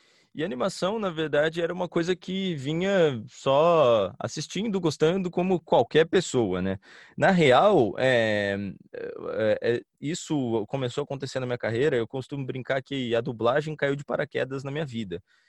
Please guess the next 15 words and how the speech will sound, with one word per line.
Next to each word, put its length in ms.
Eu 60
jamais 260
pensei 320
em 220
ser 200
dublador, 440
e, 360
ah, 280
somente 360
ap-, 200
aproveitei 360
uma 100
oportunidade 720
que 240
surgiu, 540